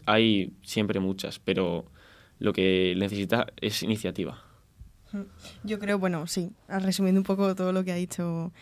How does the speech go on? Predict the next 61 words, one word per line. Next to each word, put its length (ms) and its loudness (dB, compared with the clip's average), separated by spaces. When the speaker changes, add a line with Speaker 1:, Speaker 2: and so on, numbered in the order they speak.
Speaker 2:
Javier, 320 0
que 100 -4
creo 200 -2
que, 100 -6
bueno, 260 -4
pues 380 -12
ya 300 2
lo 100 0
está 220 -4
todo 200 -4
dicho, 280 -4
¿no? 180 -2
Pero, 640 2
pero 220 8
sí, 240 6
o 60 6
sea, 360 6
se 160 4
necesita, 400 6
no 100 6
estamos 300 4
aquí 160 2
pidiendo 380 2
gran 240 2
cosa. 340 0
Bueno, 180 2
yo 140 2
creo 180 2
que 160 -2
hablamos 440 4
por, 320 -2
por 140 2
muchos 280 4
de 60 2
los 120 0
jóvenes, 380 0
no, 220 4
no 160 6
creo 180 6
que 100 2
sea 200 4
una 160 4
cuestión 360 -2
aquí 280 0
personal. 600 0
Necesitamos 1300 4
una 160 4
educación 560 6
en 80 6
la 100 4
que 100 -4
se 100 -2
incluya, 580 2
eh, 160 2
las 220 0
emociones, 580 4
en 100 2
la 100 0
que 100 -4
no 100 0
esté, 400 0